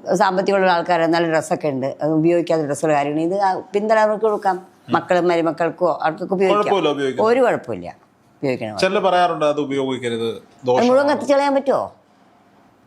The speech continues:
Speaker 1: അനാഥാലയത്തിൽ കൊടുത്താൽ അത് മനുഷ്യരല്ലേ ഉപയോഗിക്കണത്,
Speaker 2: അതെ.
Speaker 1: അല്ലേ? എപ്പോഴും. പിന്നെ മറ്റുള്ളവരുടെ ഡ്രസ്സ് പഴയത് നമ്മൾ ഉപയോഗിക്കാതിരിക്കുക എന്നല്ല, നമ്മുടെ അച്ഛനും അമ്മയുടെയൊക്കെ ഉപയോഗിക്കാം.
Speaker 2: ആ.
Speaker 1: ഇപ്പൊ വേറൊരാളുടെ പഴയ ഡ്രസ്സ് നമ്മൾ ഉപയോഗിക്കാതിരിക്കുക, നമ്മുടെ അതിലുള്ള നെഗറ്റീവ് നമുക്ക് വരും.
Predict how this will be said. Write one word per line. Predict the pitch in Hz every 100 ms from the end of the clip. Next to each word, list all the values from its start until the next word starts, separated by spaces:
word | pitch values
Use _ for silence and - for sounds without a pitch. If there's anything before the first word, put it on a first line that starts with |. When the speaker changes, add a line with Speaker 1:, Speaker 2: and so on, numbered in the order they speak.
| _ _ _
Speaker 1:
അനാഥാലയത്തിൽ | 147 156 175 190 196 220
കൊടുത്താൽ | 220 220 220
അത് |
മനുഷ്യരല്ലേ | 214 208 190 214 226
ഉപയോഗിക്കണത്, | 220 214 196 175 143
Speaker 2:
അതെ. | 113 120 113 - _ _ _ -
Speaker 1:
അല്ലേ? | 202 185 95 - _ _ _ _ _ _ _ -
എപ്പോഴും. | 151 185 135 113 - -
പിന്നെ | 180
മറ്റുള്ളവരുടെ | 190 165 190 220 233 233
ഡ്രസ്സ് | 220 202
പഴയത് | 220 208 190 202 208
നമ്മൾ | 208
ഉപയോഗിക്കാതിരിക്കുക | 196 196 196 208 202 196
എന്നല്ല, | 185 175
നമ്മുടെ | 143
അച്ഛനും | 151 - 220
അമ്മയുടെയൊക്കെ | 247 240 226
ഉപയോഗിക്കാം. | 196 165 127 - 123
Speaker 2:
ആ. | 113 - - _ _ _ _ _
Speaker 1:
ഇപ്പൊ | -
വേറൊരാളുടെ | 165 170 196 208 208 214
പഴയ | 214 208
ഡ്രസ്സ് | 185 208 208
നമ്മൾ | 202
ഉപയോഗിക്കാതിരിക്കുക, | 196 190 185 180 180 165 156
നമ്മുടെ | 156 165
അതിലുള്ള | 170 160 165 185
നെഗറ്റീവ് | 175 160 147 170
നമുക്ക് | 151 -
വരും. | 123 90